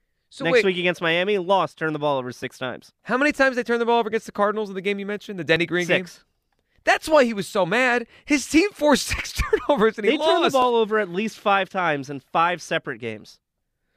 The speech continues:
Speaker 1: And were the number one seed in the N F C? I believe they were. I think they had the number one seed.
Speaker 2: Uh, yeah. Yeah, they were home on the divisional Sunday.
Speaker 1: Well, if, remember, if the Eagles had beat the Saints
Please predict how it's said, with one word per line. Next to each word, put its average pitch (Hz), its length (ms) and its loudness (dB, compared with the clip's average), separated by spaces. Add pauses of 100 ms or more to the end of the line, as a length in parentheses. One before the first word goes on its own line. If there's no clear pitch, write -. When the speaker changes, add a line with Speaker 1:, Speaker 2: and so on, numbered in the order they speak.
(440)
Speaker 1:
And 185 160 2
were 185 100 4
the 165 120 2
number 185 420 4
one 170 240 2
seed 294 380 -6 (260)
in 190 60 -4
the 208 80 2
N 220 80 -2
F 226 80 -4
C? 320 280 -6 (840)
I - 60 -14
believe 202 140 2
they 143 100 4
were. 143 240 4
I 104 100 -10
think 151 120 -4
they 151 40 0
had 139 80 -4
the 127 60 -4
number 123 160 -4
one 113 80 -6
seed. 107 260 -8 (460)
Speaker 2:
Uh, 175 840 4 (160)
yeah. 160 220 0 (640)
Yeah, 156 160 0
they 143 100 0
were 156 120 2
home 147 360 0
on 135 140 0
the 123 260 0
divisional 127 420 -4
Sunday. 113 300 -8
Speaker 1:
Well, 233 200 4
if, 214 200 0
remember, 233 220 2
if 165 80 0
the 180 100 -6
Eagles 247 260 0
had 170 100 -2
beat 202 160 -6
the - 80 -6
Saints - 600 -4